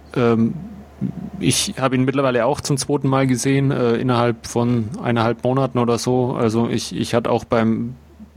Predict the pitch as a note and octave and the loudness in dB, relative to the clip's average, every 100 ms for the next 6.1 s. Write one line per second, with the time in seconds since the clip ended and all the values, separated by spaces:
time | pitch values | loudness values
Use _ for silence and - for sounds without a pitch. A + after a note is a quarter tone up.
0 | - - - - - B2 C3+ C3 B2 B2 | -20 -12 -4 -2 0 0 2 2 2 2
1 | B2+ B2 A#2+ A2+ - - - - A#2+ B2 | 2 2 2 0 -4 -16 -6 -2 2 2
2 | A#2 C3+ C3+ C3 - B2 C#3 B2 A#2+ A#2 | 0 0 0 0 0 0 2 2 2 2
3 | G#2+ A2+ A2+ C#3 C#3 B2 A#2+ B2 A2+ A#2+ | 2 4 4 4 4 2 2 2 2 2
4 | A2+ A#2+ A2+ A2+ A#2 A2+ - A#2 A#2 A2+ | 2 2 2 4 2 0 0 2 2 0
5 | - - - - - - - C3 A#2+ C3 | -2 -18 -20 -20 -20 -20 -4 0 2 2
6 | - | 0